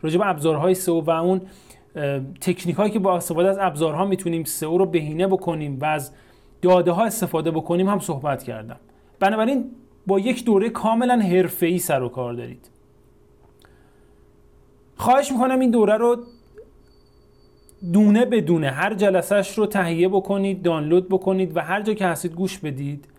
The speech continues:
نه یک بار، نه دو بار، چندین بار گوش بدید. چرا که یک دوره‌ایه که من می‌تونستم روش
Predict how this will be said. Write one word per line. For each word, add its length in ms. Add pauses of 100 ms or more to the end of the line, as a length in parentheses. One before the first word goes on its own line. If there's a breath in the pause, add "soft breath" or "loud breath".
(680 soft breath)
نه 180
یک 320
بار، 220
نه 180
دو 140
بار، 200
چندین 600
بار 180
گوش 240
بدید. 220
چرا 200
که 220 (340 loud breath)
یک 200
دوره‌ایه 380
که 280 (1000 loud breath)
من 200
می‌تونستم 560
روش 300